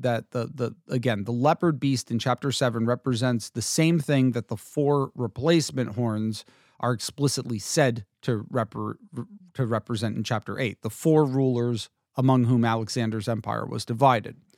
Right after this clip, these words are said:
So the bear beast of chapter seven represents the same thing that the ram of chapter eight represents, which is the Medo-Persian Empire. And then the leopard beast of chapter seven represents the same thing that the goat of chapter eight represents,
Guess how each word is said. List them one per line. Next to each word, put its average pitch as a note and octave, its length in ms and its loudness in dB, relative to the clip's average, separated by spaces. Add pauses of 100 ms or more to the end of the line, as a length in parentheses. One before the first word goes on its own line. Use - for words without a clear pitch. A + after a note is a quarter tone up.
(440)
So - 140 -6
the A2 100 -4
bear F#3 520 6 (260)
beast C#3+ 340 0
of - 120 -10
chapter C3 320 0
seven F3+ 480 4 (100)
represents A#2+ 520 -2
the A#2 100 -6
same C3+ 240 2
thing C3 220 0
that A#2 120 -2
the A2 120 -2
ram D#3 500 4 (100)
of G#2+ 140 -10
chapter A#2+ 340 -4
eight F3 220 0
represents, D3+ 600 0
which A2+ 160 -6
is G#2+ 180 -4
the A2+ 100 -2
Medo-Persian A#2 800 0
Empire. C#3+ 560 2 (520)
And B2 120 2
then B2+ 140 4
the A#2 80 0
leopard D#3 480 2
beast C#3 300 0
of B2 100 -6
chapter C3 400 -2
seven D3 460 2
represents C3 560 0
the B2 80 -2
same A#2+ 260 0
thing B2 220 0
that A#2 180 -4
the A#2 60 -2
goat A#2+ 500 2
of B2+ 180 -6
chapter A#2 480 -4
eight D#3 260 0
represents, G#2+ 760 -6